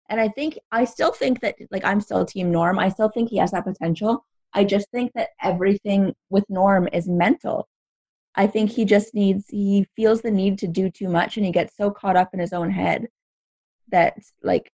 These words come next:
"Norm, if you want some sertraline, I got you. Like, we are gonna figure this out. We're gonna get rid of your on-court anxiety,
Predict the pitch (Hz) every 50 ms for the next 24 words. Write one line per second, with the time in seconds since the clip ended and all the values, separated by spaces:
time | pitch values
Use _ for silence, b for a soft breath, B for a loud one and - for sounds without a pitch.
0 | _ _ _ _ _ _ _ _ 226 214 208 214 202 208 208 233 233 240 254 262
1 | 247 - 277 240 226 - - 196 190 190 - 214 196 196 196 202 190 175 170 165
2 | 175 170 170 - - 190 185 185 180 185 185 185 180 175 - - 190 196 190 185
3 | 190 196 180 175 170 - 190 180 175 175 170 165 - - - 202 208 214 202 196
4 | 185 170 180 180 175 175 175 175 175 175 180 175 180 175 175 - 170 170 170 165
5 | - 180 170 170 170 165 165 214 214 220 220 220 214 220 220 214 214 208